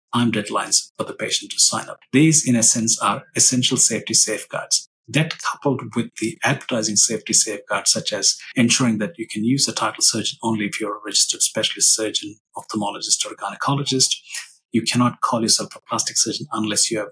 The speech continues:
registration in the recognized discipline of plastic surgery.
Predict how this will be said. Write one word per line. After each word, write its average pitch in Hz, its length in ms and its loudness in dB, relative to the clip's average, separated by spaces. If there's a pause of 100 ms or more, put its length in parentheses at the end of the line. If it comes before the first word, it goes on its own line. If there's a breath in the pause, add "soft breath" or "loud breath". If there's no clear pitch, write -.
(160)
registration - 720 0 (140)
in 139 240 4
the 113 80 0
recognized 104 480 -4
discipline - 360 0
of - 80 -20
plastic - 300 -2
surgery. 147 540 2